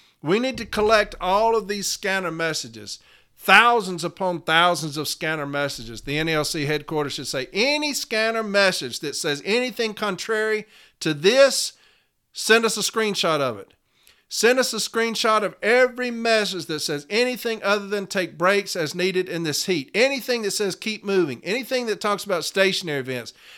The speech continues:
Anything that talks about how many breaks you're taking. Why are you here? Why are you there?" Anything that talks about that, send screenshots to this email at headquarters, and we're gonna accumulate all of those. They've come out with this email now talking about, "Hey, any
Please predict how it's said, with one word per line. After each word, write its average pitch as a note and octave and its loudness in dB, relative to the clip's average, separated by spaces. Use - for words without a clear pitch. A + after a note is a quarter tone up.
Anything B3+ 0
that A3 -2
talks G#3 0
about F3+ 0
how F#3 2
many G#3 -2
breaks E3 2
you're D3+ -8
taking. C3 -4
Why E3+ 2
are G#3+ 2
you G3+ -4
here? F#3 -4
Why E3+ 2
are G#3 2
you G3+ -4
there?" F3 -4
Anything C4 -2
that A#3 -6
talks G#3 -2
about F#3 -2
that, F3+ 0
send A#3 0
screenshots G#3+ 0
to D#3+ -4
this G#3 2
email G3+ 0
at D3 -4
headquarters, E3+ 0
and E3 0
we're A#3 2
gonna A#3 -2
accumulate A3+ -2
all C3+ 2
of B2 -6
those. A#2 -6
They've D3 -2
come G#3 0
out G#3 0
with F#3+ -4
this F#3+ -4
email G3+ -4
now F#3+ -2
talking F3+ -4
about, D#3 -4
"Hey, D#3 0
any G3+ -4